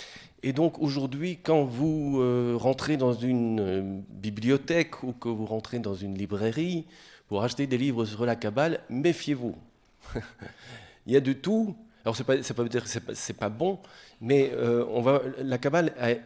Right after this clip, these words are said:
essaimé dans, dans beaucoup de courants, et surtout avec le, aujourd'hui avec le New Age. Et donc, on peut dire que quatre-vingt-dix pour cent à peu près de la littérature en français sur la Kabbale, c'est pas ce dont je veux, je vais vous parler aujourd'hui.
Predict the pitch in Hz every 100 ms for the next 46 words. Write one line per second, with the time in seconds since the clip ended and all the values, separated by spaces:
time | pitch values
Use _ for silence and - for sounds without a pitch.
0 | - 151 151 156 151 151 135 113 113 120
1 | 107 107 147 185 - - 127 127 185 -
2 | 123 131 131 135 120 120 110 113 117 120
3 | 117 131 120 95 101 104 101 107 107 170
4 | 196 110 95 - - - - - - -
5 | 110 139 131 135 151 147 131 156 147 160
6 | 156 151 143 135 - 147 131 127 135 131
7 | 113 113 120 120 123 110 110 - 151 139
8 | 135 117 110 107 117 117 156 196 180 -
9 | 143 156 135 131 123 127 127 127 107 117
10 | 123 123 113 131 123 110 104 90